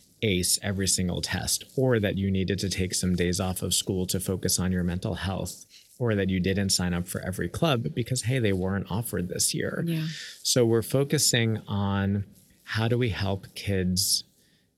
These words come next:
Speaker 1: do the things that are important to them to make them feel accomplished, to build up their self-efficacy. That's going to nurture resilience in spite of what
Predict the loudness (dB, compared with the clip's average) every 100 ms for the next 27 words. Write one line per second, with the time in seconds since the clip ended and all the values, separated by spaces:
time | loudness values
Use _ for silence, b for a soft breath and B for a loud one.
0 | -2 2 2 0 -2 0 0 0 -2 0
1 | 0 0 -2 -4 -2 -2 -2 -2 0 0
2 | 0 0 0 0 -2 -4 -4 -2 0 2
3 | 0 -2 -6 -12 _ _ _ _ -10 0
4 | 0 2 0 0 -4 -6 -10 -4 -2 2
5 | 2 4 2 2 0 0 -2 -2 -2 -2
6 | -4 -4 -2 0 0 -2 -4 b b b
7 | _ -2 2 2 0 0 2 2 0 0
8 | 0 -2 -2 -2 0 2 2 0 0 0
9 | -2 -4 -2 0 0 0 0 -2 -2 -2